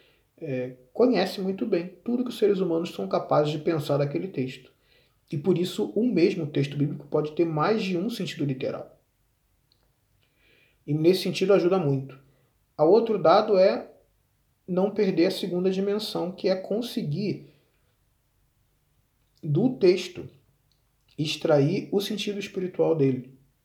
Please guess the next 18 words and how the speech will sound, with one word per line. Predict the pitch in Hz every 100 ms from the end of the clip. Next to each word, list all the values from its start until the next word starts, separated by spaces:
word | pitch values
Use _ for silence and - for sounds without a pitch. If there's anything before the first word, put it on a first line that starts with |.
| _ _ _
também | 208 202 151 160 233 269 - - -
utilizando | 196 - 190 165 165 170
um |
método. | 185 127 139 117 - - _
E | 151
agora | 156 165 190
eu |
vou | 190
tentar | 190 175
descrever | 165 - 147 160
um | 160
pouquinho | 180 - 165
sobre | 165 165 160
esse | 175
método. | 143 110 - - _ _ _ _ _ _ _ _ _ _ _ _ -
São | 214
Tomás | 220 226 254 254
descrevia | - - 247 185 190 214 131 131